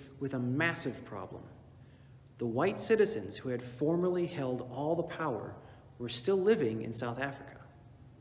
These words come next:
The new democratically elected government of South Africa had a choice to make. They could have done to those whites what the whites had done to them. They could have retaliated,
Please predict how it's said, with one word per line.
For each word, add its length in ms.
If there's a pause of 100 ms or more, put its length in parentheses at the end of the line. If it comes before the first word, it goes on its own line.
(1500)
The 100
new 300
democratically 680
elected 460
government 320
of 80
South 240
Africa 320
had 160
a 40
choice 440
to 140
make. 360 (1400)
They 100
could 220
have 160
done 220
to 80
those 260
whites 320
what 100
the 60
whites 320
had 140
done 220
to 100
them. 340
They 120
could 180
have 180
retaliated, 760